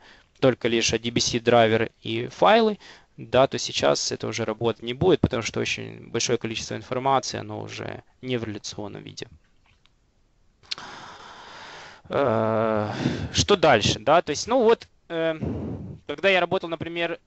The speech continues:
там, в Deutsche Bank, там, в других компаниях, да, то есть есть абсолю-, аб-, абсолютно четкий пул технологий, да, утвержденный на корпоративном уровне. Например, это информатика для E T L,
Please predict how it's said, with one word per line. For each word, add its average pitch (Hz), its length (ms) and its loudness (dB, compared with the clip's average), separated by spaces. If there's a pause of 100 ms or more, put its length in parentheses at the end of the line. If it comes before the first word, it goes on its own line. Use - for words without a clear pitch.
там, 127 220 -10
в 120 60 -20
Deutsche 180 380 -4
Bank, 143 360 -4
там, 120 160 -12
в - 20 -18
других 165 240 -8
компаниях, 135 560 -6
да, 156 140 2
то - 80 -8
есть - 120 -8
есть 175 200 -2
абсолю-, 151 300 -4
аб-, 131 380 -8
абсолютно 185 640 0
четкий 196 320 2
пул 160 220 -2
технологий, 113 640 -4
да, 131 160 0
утвержденный 135 520 -2
на 120 80 -6
корпоративном 113 720 -8
уровне. 101 340 -8
Например, 131 400 -4
это 117 180 0
информатика 117 640 -4
для 110 140 -4
E 123 60 -2
T 185 220 0
L, 175 240 4